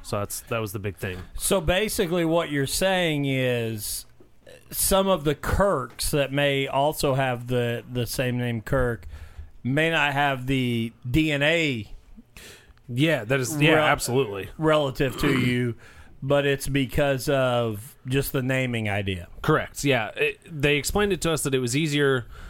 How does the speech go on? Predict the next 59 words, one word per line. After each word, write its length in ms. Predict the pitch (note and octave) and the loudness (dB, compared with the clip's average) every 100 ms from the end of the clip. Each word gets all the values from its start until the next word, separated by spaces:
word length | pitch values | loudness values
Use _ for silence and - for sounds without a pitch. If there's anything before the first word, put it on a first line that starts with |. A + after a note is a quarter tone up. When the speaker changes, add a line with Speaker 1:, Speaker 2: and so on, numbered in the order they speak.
| - - | -16 -8
Speaker 1:
if 160 | - B2 | -6 2
you 80 | C3 | 2
had 180 | A#2+ - | 2 0
three 220 | D#3+ E3+ | 2 2
of 60 | |
the 60 | C#3 | 2
same 260 | - C#3+ B2 | 0 4 4
people 480 | D3 D3+ A#2+ A2+ | 4 2 0 2
and 140 | A2 A2+ | 0 0
one 120 | B2 | 0
of 60 | A2+ | 0
them 80 | |
had 160 | A2 A#2 | -2 0
a 40 | |
different 280 | G#2+ A2+ G#2+ | 0 -4 -2
hair 140 | B2+ B2+ | 0 0
color 300 | - A2+ G#2 | 0 0 0
than 100 | G2+ | 0
the 100 | G#2 | 2
other 160 | C#3 A#2 | 2 0
two, 320 | B2 G#2+ G#2 - - - | 0 0 0 -4 -18 -6
you'd 160 | A2+ | -2
say, 320 | - A#2+ A2+ - | 0 0 0 2
"Oh, 140 | D3+ | 2
that's 200 | B2+ A#2 | 2 0
Dustin 340 | - C#3+ C3+ A2 | 0 0 -2 0
Brown," 420 | A#2+ A#2 F#2 F2 | 0 0 -4 -8
'cause 120 | - | -8
he 80 | G2 | -8
had 100 | F#2 | -6
brown 220 | G#2 F#2 | -6 -4
hair. 320 | A#2 C#3 G2+ - - - | -2 -2 -4 -10 -18 -2
So 120 | D#3+ | 2
that 60 | D3+ | 4
way 120 | C#3+ | 4
when 160 | C3 A#2+ | 2 0
you 80 | |
yell 280 | A2+ A2+ C#3 | 0 4 4
out 160 | B2+ A#2 | 4 0
in 60 | A2+ | -4
the 60 | |
town, 680 | G#2 - F3+ C3+ A#2 A2+ A2+ - - - - - - - | -2 0 2 2 0 0 -4 -8 -18 -20 -20 -20 -20 -2
"Dustin 320 | D#3+ D3 B2+ A#2 | 0 2 2 4
Brown," 360 | F3 D#3+ B2+ | 4 4 2
you 80 | B2 | 2
know 220 | B2 A#2+ | 2 2
it's 300 | A2+ - - - - - | 0 -2 -6 -8 -18 -4
that 180 | C#3+ D3 | -2 0
guy, 220 | A#2+ G#2+ | 0 -2
not 320 | G#2+ A#2 A2+ G#2+ | 0 -2 -2 -2
the 260 | A#2 G#2+ F#2+ - - | -2 -2 -8 -16 -8
one 240 | A#2+ C#3 C3 | -2 0 0
of 120 | G#2 | -2
three 580 | - C3+ B2+ G#2 G2 - - - - - | 0 2 2 0 -4 -10 -20 -20 -20 -6
that 120 | B2 | -4
you 120 | A2 | 0
might 220 | A2+ G#2+ F#2 | -2 -2 -4
get. 340 | F2+ - - | -8 -8 -2
Speaker 2:
Okay. 380 | D#3+ F3+ - | 0 0 -2